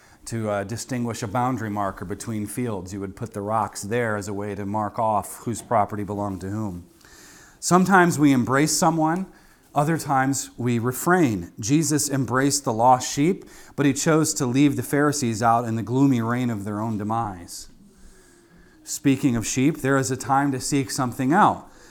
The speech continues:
like a wayward sinner or a stumbling Christian.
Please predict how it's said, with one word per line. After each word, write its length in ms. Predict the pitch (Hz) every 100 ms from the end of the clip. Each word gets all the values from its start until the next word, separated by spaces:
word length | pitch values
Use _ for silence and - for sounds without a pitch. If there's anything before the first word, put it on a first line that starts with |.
| - - _
like 200 | 120 120
a 60 | 127
wayward 480 | 113 135 135 135 127
sinner 360 | - 156 127
or 160 | 110 113
a 40 |
stumbling 560 | 107 - 139 135 120 113
Christian. 640 | - 143 - 120 92 85